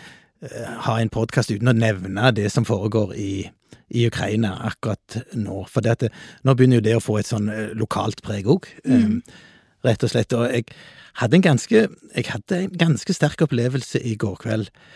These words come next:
Speaker 1: hvor jeg ble oppringt av en som jeg kjenner litt, som kjører, har et busselskap.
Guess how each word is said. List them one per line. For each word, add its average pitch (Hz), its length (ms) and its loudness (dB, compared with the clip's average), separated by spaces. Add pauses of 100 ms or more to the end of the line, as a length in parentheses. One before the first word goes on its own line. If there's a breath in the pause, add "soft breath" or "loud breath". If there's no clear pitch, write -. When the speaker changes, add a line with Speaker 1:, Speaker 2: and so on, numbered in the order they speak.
(340 soft breath)
Speaker 1:
hvor 120 120 4
jeg 120 80 4
ble 117 140 4
oppringt 120 540 -2
av 113 280 0
en 110 280 0
som 107 200 -4
jeg 107 100 -2
kjenner 120 420 2
litt, 180 280 4
som 104 220 0
kjører, 104 480 0
har 101 140 -4
et 110 100 -6
busselskap. - 600 -2